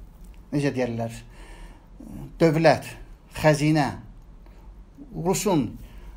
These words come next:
ərazisində yatırımda olsun və xalq da buna heç nə deməsin. Belə olmur.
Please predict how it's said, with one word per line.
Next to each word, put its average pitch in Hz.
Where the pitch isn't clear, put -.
ərazisində 139
yatırımda 135
olsun 175
və 202
xalq 254
da 214
buna 214
heç 214
nə -
deməsin. 131
Belə 214
olmur. 123